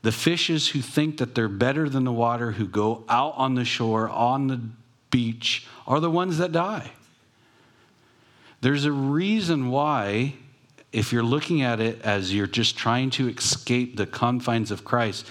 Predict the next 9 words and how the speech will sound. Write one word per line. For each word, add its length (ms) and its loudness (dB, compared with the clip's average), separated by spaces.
he's 200 -6
actually 400 0
protecting 560 -8
you. 160 -14
That's 260 0
why 200 0
one 420 0
glorious 440 -2
hope. 360 -10